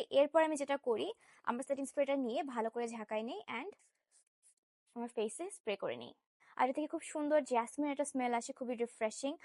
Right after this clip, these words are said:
আমার কাছে মনে হয় মেকআপটা অনেক লং লাস্টিং হয়। যখন তুমি সেটিং স্প্রে অ্যাপ্লাই করবে মেকআপের লাস্টে এবং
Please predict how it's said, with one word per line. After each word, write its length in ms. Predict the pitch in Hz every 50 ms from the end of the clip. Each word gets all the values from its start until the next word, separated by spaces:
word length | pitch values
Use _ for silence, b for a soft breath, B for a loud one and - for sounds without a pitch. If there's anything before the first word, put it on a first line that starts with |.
| B B B - 233
আমার 120 | 254 277 269
কাছে 140 | 285 - 294 277 262
মনে 100 | 262 269
হয় 100 | 269 269 247 233
মেকআপটা 320 | 233 233 - 262 - - 277 277
অনেক 100 | 269 262 254
লং 80 | 240 240 233 226
লাস্টিং 300 | 226 - - - 254 240 233 220
হয়। 140 | 226 220 277 B B B B -
যখন 160 | 254 262 294 277 320
তুমি 100 | 302 294 -
সেটিং 160 | 294 285 311 311 -
স্প্রে 120 | - 330 285
অ্যাপ্লাই 200 | 269 - 262 262 -
করবে 140 | 269 262 262 262
মেকআপের 300 | 240 247 233 - 240 240 240 208
লাস্টে 280 | 202 214 - - 269 262
এবং 100 | 254 285